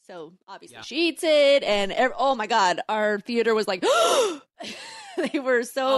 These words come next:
Speaker 2: Oh, see,
Speaker 1: surprised.
Speaker 2: see, that's how your theater was. The people next to me were talking the whole time because they didn't understand it.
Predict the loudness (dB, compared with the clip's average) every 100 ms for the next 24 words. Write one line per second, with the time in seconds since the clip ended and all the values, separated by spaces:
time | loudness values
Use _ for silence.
0 | 0 0 0 0 2 0 0 -2 -8 -10
1 | -8 -4 0 0 2 2 2 0 0 0
2 | 0 0 -2 -4 -6 -10 -8 -8 -6 -6
3 | -4 -2 0 -2 -4 -6 -4 -4 -6 -8
4 | _ _ _ _ _ _ _ _ _ -10
5 | -8 -2 0 0 -2 -2 -2 -2 -6 -2
6 | 0 0 0 -2 -6 -6 -4 -2 0 0
7 | -2 -2 -4 -8 -10 -10 -10 -12 -16